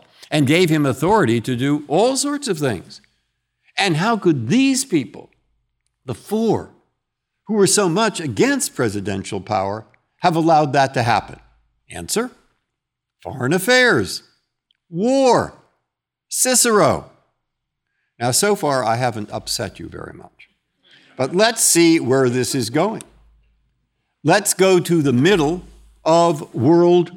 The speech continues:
War Two. And what happened right at the beginning of World War Two and stretched to almost the end of World War Two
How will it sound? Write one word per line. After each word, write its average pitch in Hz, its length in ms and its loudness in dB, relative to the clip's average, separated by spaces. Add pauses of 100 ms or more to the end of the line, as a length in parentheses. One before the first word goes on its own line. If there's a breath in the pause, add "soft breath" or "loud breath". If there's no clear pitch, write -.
(120)
War 127 520 0 (280)
Two. 104 380 0 (1200)
And 151 180 4
what 175 140 4
happened 175 400 2
right 135 340 2
at 127 120 0
the 120 60 0
beginning 107 640 0 (640)
of 123 200 0
World 117 260 2
War 101 220 0
Two 135 400 -2 (920)
and 139 160 0
stretched - 680 -2 (480)
to 147 240 -2
almost 160 560 0
the 113 180 -6
end 135 440 -2 (100)
of 120 160 -4
World 113 320 0
War 98 220 -2
Two 117 360 -4